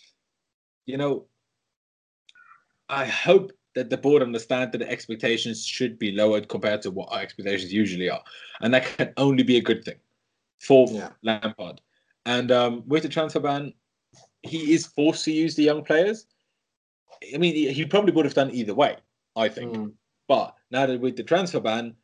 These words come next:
Speaker 1: and him doing, using them, I think the board will be a bit more, well, accepting of possibly slightly be-, worse results, whether it's only finishing sixth or whether it's even finishing seventh or eighth or whatever. I think they would be a lot more accepting of that than if, say, we didn't have a transfer ban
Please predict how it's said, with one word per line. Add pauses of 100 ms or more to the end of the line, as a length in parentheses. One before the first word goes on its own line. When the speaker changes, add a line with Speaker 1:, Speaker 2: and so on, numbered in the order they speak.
(140)
Speaker 1:
and
him
doing, (120)
using
them,
I
think
the
board
will
be
a
bit
more, (520)
well,
accepting
of
possibly
slightly
be-,
worse
results,
whether
it's
only
finishing
sixth (320)
or
whether
it's
even
finishing
seventh
or
eighth
or
whatever. (300)
I
think
they
would
be
a
lot
more
accepting
of
that
than
if,
say,
we
didn't
have
a
transfer
ban